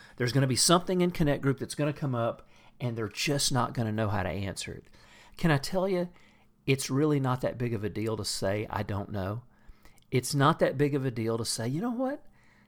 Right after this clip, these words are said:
Tell you what, why don't we all do a little research this week, and we'll come back next week and talk about that." Because now you're pulling everybody in the group in.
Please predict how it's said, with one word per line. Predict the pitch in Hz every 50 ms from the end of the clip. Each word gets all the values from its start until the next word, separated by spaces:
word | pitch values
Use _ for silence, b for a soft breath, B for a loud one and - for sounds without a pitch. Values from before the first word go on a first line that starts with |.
| b b
Tell | - 339
you | 320 262
what, | 202 180 135 -
why | 180 269
don't | 339 392 -
we | - - -
all | - 165 196 214 220
do | 185 175 165 151
a | 135
little | 123 131 165 170 160
research | 131 123 135 151 175 - - - 117 - - - -
this | - 107 - - 113
week, | 101 104 113 117 - 120
and | 113 123
we'll | 147 185
come | 185 - - 175 156
back | 156 156 147 120
next | 117 120 147 175 170 - - 143
week | 117 117 117 117 135
and | 123 117
talk | - - 147 175 - -
about | - - - 82 - -
that." | - - - - - - - B B B B B B B B B
Because | - 139 165 156 127 131
now | 151 175 202 208
you're | 202 165 151 143
pulling | 143 - - 196 175 160 147 131 127
everybody | 143 175 220 220 185 156 123 117 110 107 104
in | 95
the | 107 101
group | 95 104 95 101 92 - 101
in. | 85 82 87 117 139